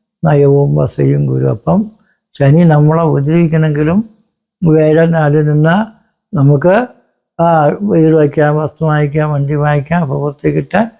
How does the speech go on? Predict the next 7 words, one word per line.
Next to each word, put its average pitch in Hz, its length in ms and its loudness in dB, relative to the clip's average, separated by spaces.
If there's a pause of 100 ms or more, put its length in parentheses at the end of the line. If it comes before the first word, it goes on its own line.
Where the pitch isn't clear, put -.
(300)
ഗുരുശുക്ര 190 540 0 (220)
കേന്ദ്ര 170 340 0 (100)
കൈവാ 160 400 2
സുഖിതാഹസ്തത്ര. 175 1120 -2 (160)
അതിലൊരു 160 440 -4
എത്ര - 220 -4 (640)
മഹാരോഗിയായിട്ട് 156 1400 0